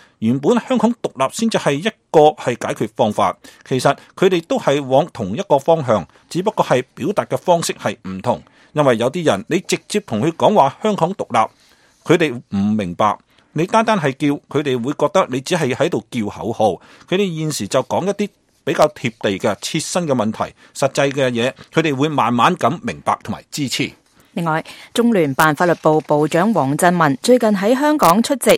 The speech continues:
Speaker 2: 研討會嘅時候警告，兩制如果令到中國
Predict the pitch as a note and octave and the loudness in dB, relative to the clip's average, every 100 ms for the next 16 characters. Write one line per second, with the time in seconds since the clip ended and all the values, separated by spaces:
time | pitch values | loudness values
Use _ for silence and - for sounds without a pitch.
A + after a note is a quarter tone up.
0 | - E3+ D3 F#3 G3 G3 G#3 A3 C3 C#3+ | 2 -6 -2 -2 0 0 0 0 -2 0
1 | D#3 D3 D3 A3 F#3 F3 - - - - | -2 -2 -4 2 4 2 0 -14 -12 2
2 | F3+ G3+ A#3 A#3 A3 D#3 C#3 D#3 B3+ G3 | 4 6 4 4 2 0 0 2 2 0
3 | F#3 F#3 F#3+ C4+ C4+ C4 F3+ | 2 0 2 4 4 6 4